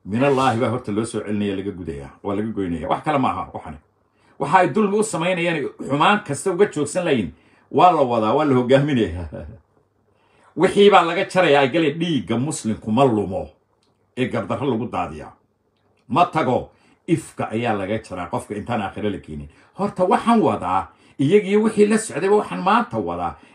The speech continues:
ee ay ugu maranayaan Gooja Cadde iyo Sool ugu maranayaan, waxaad ri-, without reason ugu dhammaanayaan,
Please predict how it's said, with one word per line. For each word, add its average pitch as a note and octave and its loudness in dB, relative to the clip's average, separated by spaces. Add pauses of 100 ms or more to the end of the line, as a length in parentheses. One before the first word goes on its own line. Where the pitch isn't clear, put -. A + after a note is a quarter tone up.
ee - 2
ay D#3 2
ugu E3 4
maranayaan F3 2 (280)
Gooja D#3+ 2
Cadde G#2+ -4
iyo C#3 0
Sool E3+ 2
ugu E3 0
maranayaan, E3+ 2 (440)
waxaad D#3+ 2 (260)
ri-, - -6
without E3 2 (120)
reason D3+ -2
ugu C3+ -4
dhammaanayaan, C3+ 0